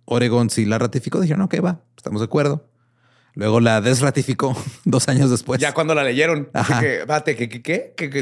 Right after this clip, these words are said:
Speaker 1: ¿Que
Speaker 2: pueden entrar
Speaker 1: todos?
Speaker 2: aquí todos?
Speaker 1: Un momento, pero por todos, ¿te refieres a todos?
Speaker 2: No, no, a ver, espérate, espérate, espérate, espérate.
Speaker 1: ¿Cómo que todos? O sea, no, o
Speaker 2: La
Speaker 1: sea
Speaker 2: neta, estamos pedos cuando dijimos que sí.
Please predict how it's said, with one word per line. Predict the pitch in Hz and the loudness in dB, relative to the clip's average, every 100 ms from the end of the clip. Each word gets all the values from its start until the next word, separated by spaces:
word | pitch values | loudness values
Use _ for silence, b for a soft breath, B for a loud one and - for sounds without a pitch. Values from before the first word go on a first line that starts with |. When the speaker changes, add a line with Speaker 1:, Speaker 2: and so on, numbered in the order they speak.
| 113 | -4
Speaker 1:
¿Que | - | -4
Speaker 2:
pueden | 117 151 156 | -2 2 4
entrar | 269 349 | 4 4
Speaker 1:
todos? | 175 | 0
Speaker 2:
aquí | 185 | -2
todos? | 190 214 262 - _ - | 0 2 0 -6 _ -6
Speaker 1:
Un | 127 | 2
momento, | 135 123 | 2 2
pero | 147 120 | 0 0
por | - | 0
todos, | - 139 185 143 - _ - | 0 2 2 0 -8 _ -6
¿te | 120 | -4
refieres | 127 156 - | 0 0 -2
a | - | -2
todos? | - 170 247 - - - _ _ - | 0 4 2 2 -6 -14 _ _ -12
Speaker 2:
No, | 98 | -8
no, | 101 | -6
a | |
ver, | 104 | -6
espérate, | 107 110 110 | -4 -6 -8
espérate, | 104 98 95 | -8 -10 -10
espérate, | 87 87 - | -12 -12 -14
espérate. | - | -6
Speaker 1:
¿Cómo | 147 175 | 0 0
que | 123 | 0
todos? | - 107 | 0 0
O | 110 | 0
sea, | 92 | -2
no, | 95 117 | 0 -2
o | 92 | -2
Speaker 2:
La | |
Speaker 1:
sea | 139 | -4
Speaker 2:
neta, | 135 156 | -2 -2
estamos | 156 190 165 | -2 0 0
pedos | - 143 131 | 0 -2 -2
cuando | 147 127 | -4 -4
dijimos | 113 127 135 | -4 -4 -4
que | - | -6
sí. | - | -6